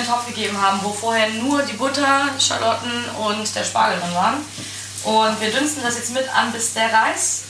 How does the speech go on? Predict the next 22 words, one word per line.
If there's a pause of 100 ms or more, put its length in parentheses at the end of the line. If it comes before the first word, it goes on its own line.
(580)
auch
so
ein
bisschen
glasig
wird,
wie
die
Zwiebeln. (420)
Nur,
dass
halt,
ähm, (180)
in
der
Mitte
trotzdem
noch
so
ein
kleiner
weißer